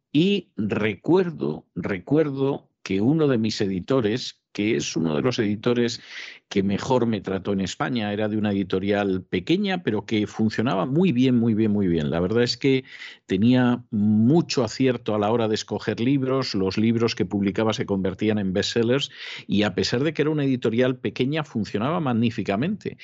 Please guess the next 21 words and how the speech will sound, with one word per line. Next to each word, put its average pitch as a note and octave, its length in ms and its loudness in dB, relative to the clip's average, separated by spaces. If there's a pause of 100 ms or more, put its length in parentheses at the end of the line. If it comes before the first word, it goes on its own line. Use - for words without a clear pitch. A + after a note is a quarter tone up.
(340)
Y A#2 140 0
recuerdo C3+ 640 0
que B2 120 0
un B2+ 140 2
día C#3 200 2
me A2+ 140 0
dijo, G#2+ 720 0
eh, G2+ 320 -2 (100)
"Tienes D3 380 2
que B2 80 0
buscarte G#2 480 -2
un F2+ 80 0
agente". - 500 -6 (580)
Y F2+ 260 -2
yo G2 120 2
le F#2 100 0
dije, F2 720 -2
"¿Y C#2+ 360 -6
para E2 320 -2
qué? C#3+ 240 2
Si, C#2+ 560 -6